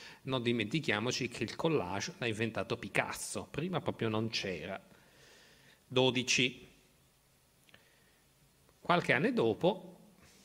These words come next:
Donne e bambino in riva al mare, una monumentalità della scomposizione precedente, non c'è più assolutamente traccia, anzi tanta era la scomposizione dei piani,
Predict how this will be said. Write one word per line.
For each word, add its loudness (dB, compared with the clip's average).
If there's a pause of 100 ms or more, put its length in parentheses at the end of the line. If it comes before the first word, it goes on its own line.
(220)
Donne 2
e 4
bambino 2
in 4
riva 2
al 4
mare, -2 (240)
una 0
monumentalità 4
della 4
scomposizione 6
precedente, 2
non -2
c'è -2
più 0
assolutamente -2
traccia, -6
anzi -2
tanta 0 (160)
era 4
la 0
scomposizione 0 (520)
dei -2
piani, 4